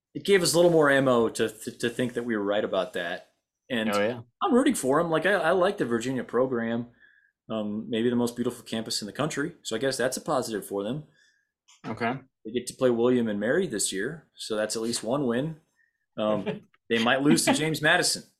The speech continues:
Speaker 1: Like,
Speaker 2: <laughs> James
Speaker 1: uh,
Speaker 2: Madison's pretty good.
Speaker 1: Yeah, I don't know.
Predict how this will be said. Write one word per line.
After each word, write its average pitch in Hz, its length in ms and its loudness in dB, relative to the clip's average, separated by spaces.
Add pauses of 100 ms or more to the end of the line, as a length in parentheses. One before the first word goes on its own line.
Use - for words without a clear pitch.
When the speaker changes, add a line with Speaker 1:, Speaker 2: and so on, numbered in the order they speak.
Speaker 1:
Like, 120 220 0
Speaker 2:
<laughs> - 300 -10
James - 960 -2
Speaker 1:
uh, - 20 6
Speaker 2:
Madison's 127 380 4
pretty 139 220 4
good. 143 360 4 (680)
Speaker 1:
Yeah, 104 360 0 (180)
I 127 120 4
don't 123 140 4
know. 110 300 2